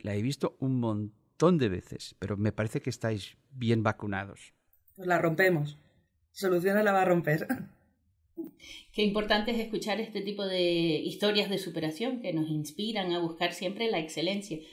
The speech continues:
Speaker 3: No importa qué tan grande o pequeño sea tu grupo actualmente, nunca hay que perder de vista el objetivo y compartir con tus compañeros que remando juntos todo se puede.
Speaker 1: Es cierto. Pues Miriam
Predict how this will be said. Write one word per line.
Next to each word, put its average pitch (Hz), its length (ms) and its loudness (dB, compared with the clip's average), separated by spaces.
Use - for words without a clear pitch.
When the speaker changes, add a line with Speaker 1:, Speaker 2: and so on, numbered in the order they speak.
Speaker 3:
No 202 120 0
importa 220 320 2
qué 240 100 0
tan 214 180 -2
grande 226 300 2
o 202 80 -2
pequeño 202 380 -6
sea 220 260 -4
tu 208 140 -8
grupo 220 260 -6
actualmente, 214 800 -4
nunca 240 440 -2
hay 254 100 -4
que 254 100 -6
perder 220 320 -4
de 214 80 -6
vista 233 240 -8
el 233 80 -4
objetivo 220 460 -6
y 240 40 -10
compartir 202 460 -8
con 226 140 -8
tus - 160 -14
compañeros 202 560 -6
que 214 140 0
remando 254 420 2
juntos 285 340 0
todo 240 240 0
se 214 140 -8
puede. - 340 -10
Speaker 1:
Es 135 140 0
cierto. 101 320 -8
Pues 117 220 0
Miriam 123 540 6